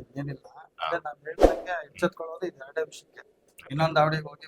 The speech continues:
Speaker 1: ಬರ್ಬಾರ್ದು, ಡೈರೆಕ್ಟ್ ನಮ್ ದಾವಡಿ ಒಳಗ್ ಬರ್ಬೇಡಿ.
Speaker 2: ಓಕೆ.
Speaker 1: ಇಲ್ಲ, ಹೊಸ ಅಕ್ಕಿ ನಿಮ್ ಫ್ರೆಂಡ್ ಮನೆಯಿಂದ ತಗೊಂಬಂದ್ರಿ ಅಂದ್ರುನು ಅದನ್ನ ಎತ್ಕೊಂಡ್ ಬಂದ್ ಡೈರೆಕ್ಟ್ ನಮ್ ಅಕ್ಕಿಗೆ ಇಟ್ಟು ಬಿಟ್ಬಿಡೋದು
Speaker 2: ಹ್ಮ್. ತಪ್ಪು ಅದು.
Speaker 1: ತುಂಬಾ ದೊಡ್ಡ ತಪ್ಪು ನಾವ್ ಮಾಡೋದು.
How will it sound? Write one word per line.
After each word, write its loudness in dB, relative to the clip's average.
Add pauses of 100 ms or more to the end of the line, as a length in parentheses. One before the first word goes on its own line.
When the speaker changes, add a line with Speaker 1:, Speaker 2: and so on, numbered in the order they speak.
Speaker 1:
ಬರ್ಬಾರ್ದು, -10
ಡೈರೆಕ್ಟ್ -6
ನಮ್ -10
ದಾವಡಿ 0
ಒಳಗ್ -6
ಬರ್ಬೇಡಿ. -10
Speaker 2:
ಓಕೆ. -8 (200)
Speaker 1:
ಇಲ್ಲ, 6
ಹೊಸ 8
ಅಕ್ಕಿ 10
ನಿಮ್ -2
ಫ್ರೆಂಡ್ -6
ಮನೆಯಿಂದ 0
ತಗೊಂಬಂದ್ರಿ -6
ಅಂದ್ರುನು -18
ಅದನ್ನ -10
ಎತ್ಕೊಂಡ್ -4
ಬಂದ್ -6
ಡೈರೆಕ್ಟ್ 0 (160)
ನಮ್ -6
ಅಕ್ಕಿಗೆ -10
ಇಟ್ಟು -8
ಬಿಟ್ಬಿಡೋದು -8
Speaker 2:
ಹ್ಮ್. -12 (220)
ತಪ್ಪು 0
ಅದು. -6
Speaker 1:
ತುಂಬಾ 4
ದೊಡ್ಡ -2
ತಪ್ಪು -4
ನಾವ್ -4
ಮಾಡೋದು. -18